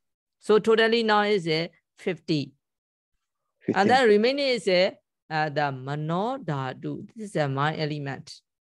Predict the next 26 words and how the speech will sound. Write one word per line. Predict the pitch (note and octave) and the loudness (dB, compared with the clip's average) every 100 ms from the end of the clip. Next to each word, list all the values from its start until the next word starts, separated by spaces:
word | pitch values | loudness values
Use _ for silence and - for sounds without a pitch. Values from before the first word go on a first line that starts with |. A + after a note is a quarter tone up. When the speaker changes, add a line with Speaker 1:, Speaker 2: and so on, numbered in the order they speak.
| - | -4
Speaker 1:
Mind | E3 F3 | -2 0
element. | E3+ E3 D3+ - _ _ | -2 -2 -4 -8 _ _
So | G3+ | 0
that | G3 B3 | 2 2
is | D#4+ | 4
a | B3 | 2
three. | F#3 - C#4 F#3 B2 _ _ _ _ - | 2 -2 -2 -2 -4 _ _ _ _ -2
Mind | F3 C4+ | 0 2
element | D4 D4 C#4 B3 | 0 -2 -4 -2
are | G3 F#3 | 0 0
the, | E3+ | -2
the, | D#3 D#3+ D#3+ D3+ | -2 -4 -4 -4
the | D#3 D#3 D3 D#3+ | -6 -6 -8 -10
accru-, | - G3+ G#3+ G3 | -6 -4 -4 -4
uh, | - | -10
inc-, | - F3+ E3+ - - | -12 -12 -12 -14 -6
uh, | E3 D#3+ D#3 D3+ D3+ D3+ D#3 D#3 - | -2 -2 -2 -2 -4 -4 -4 -4 -6
actually | E3 A3 A3 | -6 -2 -2
the | F#3 D#3+ | 0 -2
three, | - G#3+ A3+ A3+ | -4 -8 -6 -4
the | F#3 E3 D#3 D3+ D3 | 0 0 0 -2 -6
consciousness, | E3+ F3+ - E3 D3 D3+ F3 A#3+ _ _ _ _ _ - | -10 -10 -4 -4 -4 -2 -2 -2 _ _ _ _ _ -14
uh, | D#3+ D3+ D#3 D3+ - | -6 -2 -2 -2 -2
pincha, | G3 G3 - A#3+ G#3+ | -2 -2 -2 -4 -2
dwara, | F#3 F3 F3 | 0 0 0
ojana, | F3 F3 F3+ F3 F3 - | -2 -4 -6 -4 -4 -6